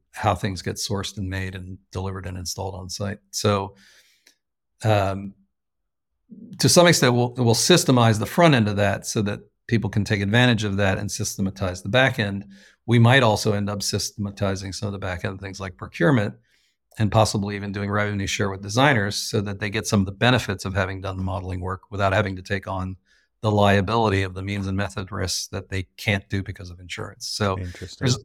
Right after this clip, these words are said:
Speaker 1: by doing this on the web, you open up a number of interesting business opportunities and models that just are not feasible with desktop software.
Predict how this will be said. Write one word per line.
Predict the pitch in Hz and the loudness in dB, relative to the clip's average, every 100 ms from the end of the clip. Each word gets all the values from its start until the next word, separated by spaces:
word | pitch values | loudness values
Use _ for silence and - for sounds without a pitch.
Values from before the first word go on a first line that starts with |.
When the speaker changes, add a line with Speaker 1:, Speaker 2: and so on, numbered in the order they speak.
| _ - - | _ -18 6
Speaker 1:
by | 135 139 | 8 8
doing | 120 175 202 | 8 8 10
this | 151 147 | 10 8
on | 135 | 8
the | |
web, | 127 131 113 | 8 8 6
you | 117 120 | 6 6
open | 131 131 120 | 4 4 2
up | 117 | 4
a | |
number | 110 117 113 | 2 2 2
of | 107 | 0
interesting | 113 113 117 104 | 2 2 2 -2
business | 98 110 107 98 | 0 -2 -2 -2
opportunities | 104 101 95 - 107 101 104 98 - | 0 0 -2 -6 -4 -4 -8 -8 -12
and | 107 101 | -10 -2
models | 104 113 104 95 98 - | 4 4 4 -2 -8 -10
that | 104 101 | -12 -12
just | - 107 - _ _ | -2 -2 -2 _ _
are | 104 101 | -4 -2
not | 101 101 104 107 - - | -4 -2 -2 -4 -6 -10
feasible | 113 107 101 98 95 92 _ _ _ _ _ | -2 -2 -4 -10 -12 -12 _ _ _ _ _
with | 107 - | -6 -2
desktop | 98 - - - | -4 -4 -12 -14
software. | 117 117 - 120 | -14 -16 -18 -20